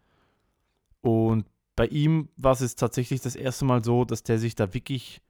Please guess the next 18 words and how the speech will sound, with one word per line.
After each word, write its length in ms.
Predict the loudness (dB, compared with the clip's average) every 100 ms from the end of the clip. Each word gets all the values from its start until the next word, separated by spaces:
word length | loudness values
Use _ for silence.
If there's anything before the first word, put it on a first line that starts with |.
| _ _ _ _ _
mit 320 | 0 0 -2
sehr 200 | 2 2
vielen 420 | 2 2 4 4 2
Fragen 760 | -2 -2 2 2 2 0 -2
und 320 | -2 -2 -4 -6
einem 220 | -2 0
sehr 480 | 2 2 4 2 -2 _ _ _ _ _ -2
klaren 320 | 2 4 2
Interesse, 440 | -2 -2 -2 -2
also 140 | -4 -6
ich 100 | -4
kam 340 | -2 -2 -2
teilweise, 600 | -4 -2 -2 -2 -2 -2 -6 _ _ _ _ _
ne, 140 | -4 -2
obwohl 220 | -2 -2
ich 80 | -2
da, 320 | -2 -2 -6 -4
ne, 160 | -4